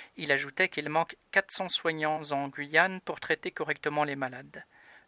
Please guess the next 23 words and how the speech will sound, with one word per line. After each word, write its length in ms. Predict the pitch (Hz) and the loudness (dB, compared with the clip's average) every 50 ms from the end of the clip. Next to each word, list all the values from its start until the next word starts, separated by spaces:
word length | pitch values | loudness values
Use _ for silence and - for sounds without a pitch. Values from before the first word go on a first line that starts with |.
| _ - | _ -14
Le 80 | - - | -14 -12
déclenchement 560 | - - 143 - - 185 165 - - 180 175 | -8 -8 -4 0 0 2 2 2 0 0 0
du 100 | 160 156 | 0 -2
plan 220 | - - 156 147 | -2 0 0 2
blanc, 320 | 147 147 147 170 180 220 - - - _ - - | 2 2 2 2 2 0 -4 -8 -20 _ -16 -10
le 80 | 135 | -6
cinq 260 | 123 - - 135 139 | -4 -4 -4 -4 -4
juillet, 420 | 131 147 147 151 151 165 180 202 - - - - _ _ | -6 -6 -6 -6 -4 -2 -2 -2 -2 -6 -20 -20 _ _
qui 100 | - - | -12 -6
permet 300 | 165 - 165 160 175 196 | 0 2 2 2 2 2
de 80 | 185 170 | 2 2
réquisitionner 760 | 156 165 - - 180 156 156 156 - - - 180 170 175 170 | 2 0 0 -2 -8 -8 -8 -6 -6 -4 -4 -2 0 0 2
le 80 | 165 | 2
personnel 540 | 147 - 147 - - - 151 151 151 156 151 | 2 2 2 0 0 0 0 2 2 2 2
sur 180 | - - - - | -2 -6 -4 -6
ses 140 | - - 135 | -6 -6 -4
repos, 400 | - 147 147 - - 180 180 - - - - - - _ - - | -4 -6 -6 -6 -6 -8 -8 -8 -10 -16 -16 -18 -20 _ -8 -4
ne 100 | 175 180 | -4 -2
peut 160 | - 180 170 | -2 0 2
pas 140 | - 160 156 | 4 2 2
compenser 420 | - 156 143 - 135 127 - 143 | 0 -6 -6 -6 -4 -4 -4 -4
ce 160 | 143 - - | -6 -6 -8
manque. 400 | 120 113 110 - _ - - - | -10 -12 -14 -16 _ -20 -20 -20